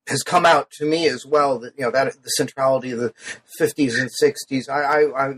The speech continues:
even in, in other work that is not in touch with this book, I, you see that, uh, again, that it really, there, that, it, it's all, it's now perhaps a bit of a cliche,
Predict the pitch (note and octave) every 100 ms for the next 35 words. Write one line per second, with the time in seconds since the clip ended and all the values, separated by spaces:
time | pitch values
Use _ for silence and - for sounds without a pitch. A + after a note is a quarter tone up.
0 | C3 E3+ D#3+ D3 C3+ C3+ D3 C#3+ D3 C#3+
1 | C3 B2 - B2+ A#2 A2+ _ _ - C#3+
2 | C3+ C3+ - B2+ - B2+ C3+ - C#3 B2
3 | B2 A#2+ _ - - C#3 A#2+ - C3 B2+
4 | A#2+ A#2 - B2+ B2+ A#2+ C#3+ D3 B2+ B2+
5 | - _ _ - D#3+ D#3+ E3+ F#3 E3+ D3+
6 | C#3 C3+ _ _ _ _ _ _ _ _
7 | _ _ _ _ _ - G3+ F#3 F#3 -
8 | F3+ E3+ - _ _ - - B3 - -
9 | F#3+ E3 E3 - D#3 D3+ D#3+ C#3+ C3 _
10 | _ _ _ E3 D#3 E3+ - D3 C#3+ C#3+
11 | A#2+ - - C3 - F3+ F3+ C3 A2+